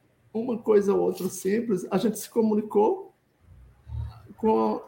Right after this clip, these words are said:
o origami, né? E a partir daí eu comecei a estudar um pouco da língua dela,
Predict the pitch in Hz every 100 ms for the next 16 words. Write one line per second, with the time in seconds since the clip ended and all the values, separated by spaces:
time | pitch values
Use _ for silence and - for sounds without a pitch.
0 | - 151 156 _ _ - 214 226 160 151
1 | 175 127 - _ _ _ _ _ _ _
2 | _ _ _ _ _ - - 175 262 -
3 | _ _ _ - 208 208 202 196 - 240
4 | 220 202 233 226 226 214 214 220 208 185
5 | 202 226 233 - 240 247 240 320 320 -
6 | _ _ _ _ 185 208 208 208 226 208
7 | 208 165 170 -